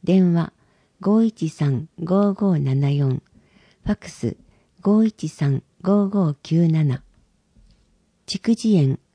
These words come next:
火葬場の休業日、十一月十九日水曜日。問い合わせ、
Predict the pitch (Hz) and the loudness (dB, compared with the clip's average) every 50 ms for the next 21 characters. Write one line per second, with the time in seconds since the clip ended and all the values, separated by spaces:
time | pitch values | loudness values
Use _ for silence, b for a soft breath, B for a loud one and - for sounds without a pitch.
0 | _ _ _ _ - 185 - - 220 214 214 202 202 196 190 190 190 - - - | _ _ _ _ -6 -6 -4 -2 -2 -2 0 0 2 2 4 4 2 2 -2 -8
1 | - - 190 196 196 190 175 185 190 180 160 143 - 120 123 123 - _ _ _ | -6 0 2 4 4 4 4 2 2 2 0 0 -4 -6 -8 -10 -12 _ _ _
2 | _ _ _ _ _ _ _ _ _ _ _ _ _ _ _ _ - - 214 214 | _ _ _ _ _ _ _ _ _ _ _ _ _ _ _ _ 0 2 2 2
3 | 208 208 - - - 196 196 190 190 - - 180 - - - 190 190 190 185 - | 2 0 -2 -2 -2 -2 0 -2 -2 -2 -4 -4 -6 -4 -2 0 0 0 0 -2
4 | - 170 147 143 139 - - - 139 131 - - _ - - - - 196 202 196 | -4 -4 -2 -2 -4 -4 -6 -6 -6 -6 -6 -10 _ -20 -10 -2 0 0 2 2
5 | 196 196 185 160 151 143 - 127 113 - - _ _ _ _ _ _ _ _ _ | 2 2 2 0 0 -2 -4 -4 -4 -6 -8 _ _ _ _ _ _ _ _ _
6 | _ _ _ _ _ _ _ _ _ - 196 202 202 196 190 185 180 175 175 175 | _ _ _ _ _ _ _ _ _ -4 -2 0 0 0 0 -2 -2 -2 -4 -4
7 | - 175 170 - | -2 -4 -4 -4